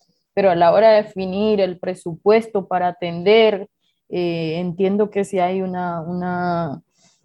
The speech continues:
población que está en desventaja en términos de condiciones básicas para una vida digna, pues debería el Estado invertir mayores recursos en esa población a, a fin de que la igualdad y la equidad, pues, sea real.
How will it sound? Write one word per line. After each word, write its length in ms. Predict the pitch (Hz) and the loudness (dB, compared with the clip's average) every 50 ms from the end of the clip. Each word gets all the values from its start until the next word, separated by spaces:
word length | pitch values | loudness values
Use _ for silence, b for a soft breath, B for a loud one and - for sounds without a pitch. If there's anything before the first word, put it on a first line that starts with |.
| _ _ _ _ _ | _ _ _ _ _
población 880 | - 202 190 185 180 - - 233 - - 220 214 214 220 214 202 180 160 | 2 2 4 4 4 4 4 2 0 2 4 4 6 4 4 2 -2 -6
que 120 | - - | -8 -10
está 560 | 175 170 _ _ - 190 190 190 196 196 196 | -10 -10 _ _ 2 4 4 4 2 2 0
en 120 | 185 180 165 | -2 -4 -6
desventaja 840 | 175 175 170 165 160 175 175 170 160 - - 185 185 196 196 202 190 | -6 -6 -6 -6 -8 -8 -8 -8 -6 -2 0 2 2 2 0 -2 -4
en 120 | 175 165 | -4 -6
términos 600 | - - 180 180 180 190 185 185 180 170 165 160 | -4 -4 -4 -4 -4 -6 -10 -8 -8 -10 -10 -10
de 140 | 156 160 156 | -10 -10 -10
condiciones 800 | - 170 165 165 156 160 160 - - 185 180 180 180 185 185 180 175 | -10 -10 -10 -10 -10 -12 -14 -12 -10 -10 -8 -8 -6 -6 -6 -6 -4
básicas 800 | 170 175 175 175 190 - - 202 175 - - 180 170 180 175 - | -2 0 0 0 0 -2 -6 -10 -10 -4 -2 -2 -2 -2 -4 -8
para 300 | - 170 160 160 160 160 160 _ _ _ | -10 -8 -8 -6 -8 -8 -10 _ _ _
una 260 | - 180 190 185 175 180 | -12 -8 -8 -6 -6 -4
vida 320 | 190 190 180 180 170 160 | -4 -2 0 0 0 -2
digna, 420 | 165 185 202 196 220 220 208 202 - - | -2 -4 -6 -6 -4 -6 -6 -8 -8 -8
pues 220 | 180 165 160 165 | -8 -8 -8 -6
debería 480 | 170 165 165 165 165 165 180 196 202 202 | -6 -6 -6 -6 -6 -4 -2 -2 -2 0
el 80 | 202 | -2
Estado 800 | 185 175 165 - _ _ - 208 208 202 190 185 185 196 208 _ _ _ _ _ _ _ - | -4 -4 -6 -12 _ _ 2 4 4 4 2 0 -2 -6 -10 _ _ _ _ _ _ _ -8
invertir 580 | 196 196 175 175 175 160 151 156 - 202 202 | -8 -6 -4 -6 -6 -6 -8 -6 -4 -4 -4
mayores 680 | 196 208 202 190 180 175 185 185 190 202 214 214 202 185 | -2 -4 -4 -4 -4 -4 -2 -2 0 -2 -2 -4 -6 -6
recursos 580 | 180 170 160 - - 185 185 185 - - 196 | -8 -10 -8 -4 -4 -4 -4 -4 -8 -12 -12
en 100 | 185 175 | -10 -10
esa 220 | 175 180 175 202 190 | -12 -10 -10 -12 -12
población 720 | - - 180 175 175 170 165 160 - - 202 208 220 226 226 - | -8 -8 -8 -6 -6 -6 -6 -6 -4 -4 -2 -2 -2 -4 -6 -8
a, 240 | 170 175 175 165 - | -10 -10 -10 -10 -8
a 140 | - 180 175 | -6 -8 -6
fin 320 | - - 208 214 233 233 | -4 -2 0 0 2 2
de 180 | 226 208 202 - | 0 0 -2 -6
que 160 | - 185 175 | -10 -10 -6
la 180 | 180 175 170 175 | -4 -4 -4 -4
igualdad 580 | 170 160 160 170 165 160 160 156 185 196 214 | -4 -4 -4 -4 -4 -6 -6 -2 0 0 0
y 80 | 220 208 | 2 2
la 100 | 214 208 | 0 -2
equidad, 500 | 196 - _ 185 175 170 175 190 202 - | -2 -2 _ -10 -8 -6 -6 -6 -6 -8
pues, 200 | - 208 180 - | -8 -10 -10 -10
sea 260 | - 185 185 190 185 | -8 -6 -4 -4 -4
real. 480 | 180 170 175 175 214 226 180 160 - | -4 -4 -4 -2 -2 -2 -2 -4 -6